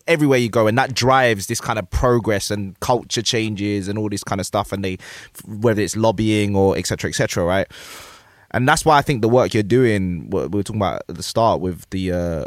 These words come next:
on localized level, on a, an, an education level and stuff like that, I think with a, the right type of partnership, whether it's with a,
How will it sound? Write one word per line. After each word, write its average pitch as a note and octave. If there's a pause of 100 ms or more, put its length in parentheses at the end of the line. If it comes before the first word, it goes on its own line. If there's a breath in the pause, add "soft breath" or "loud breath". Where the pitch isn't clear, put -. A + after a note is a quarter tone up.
(180)
on -
localized G2
level, G2
on F#2+
a, F#2
an, G#2
an G#2+
education G2+
level G2+
and F#2+
stuff -
like F2+
that, G2+
I G2+
think - (520)
with B2 (260)
a, G2+ (200)
the A2+
right A2+
type G#2+
of F#2
partnership, F#2+
whether F#2+
it's -
with F#2+
a, F2